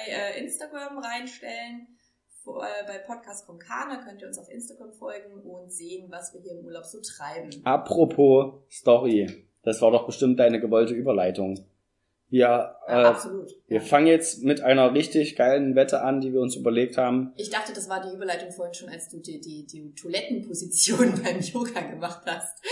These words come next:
Speaker 1: Da hätten wir
Speaker 2: Ach
Speaker 1: schon
Speaker 2: nee,
Speaker 1: drauf kommen können.
Speaker 2: stimmt. Ja,
Speaker 1: <laughs>
Speaker 2: vielleicht gibt's viele Möglichkeiten, in dieses Thema reinzurutschen.
Speaker 1: Ja, erzähl davon. Erzähl von unserer krassen Wette.
Speaker 2: Wir wollen testen, wer hat die beste Blase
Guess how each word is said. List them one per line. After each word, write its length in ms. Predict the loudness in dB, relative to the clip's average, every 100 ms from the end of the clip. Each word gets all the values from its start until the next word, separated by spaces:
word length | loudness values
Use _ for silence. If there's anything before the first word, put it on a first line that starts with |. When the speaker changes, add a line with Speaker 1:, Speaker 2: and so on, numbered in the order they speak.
| -2 0
Speaker 1:
Da 160 | -2 -2
hätten 180 | -4 -2
wir 40 |
Speaker 2:
Ach 80 | 4
Speaker 1:
schon 100 | 6
Speaker 2:
nee, 160 | 6 6
Speaker 1:
drauf 280 | 2 -2 -4
kommen 120 | -8
können. 100 | -6
Speaker 2:
stimmt. 380 | 6 8 8 6 2 6
Ja, 100 | 6
Speaker 1:
<laughs> 300 | 6 -2 2
Speaker 2:
vielleicht 240 | 6 6
gibt's 180 | 4 0
viele 200 | 4 4
Möglichkeiten, 520 | 6 4 2 4 4
in 120 | 4 0
dieses 260 | -2 0
Thema 240 | 6 8 8
reinzurutschen. 800 | 6 4 4 2 2 -2 -4 -4
Speaker 1:
Ja, 180 | -2 0 4
erzähl 160 | 6
davon. 420 | 6 6 0 -8 -12 -16
Erzähl 280 | -14 -12 -12
von 100 | -12
unserer 280 | -16 -16 -18
krassen 440 | -18 -16 -14 -14
Wette. 200 | -14 -16 -12
Speaker 2:
Wir 560 | 0 8 10 12 10 8
wollen 260 | 8 8 8
testen, 360 | 4 2 2 4
wer 140 | 4
hat 200 | 4 2
die 100 | -2
beste 480 | 6 4 4 2 2
Blase 840 | 6 4 6 4 4 4 2 -10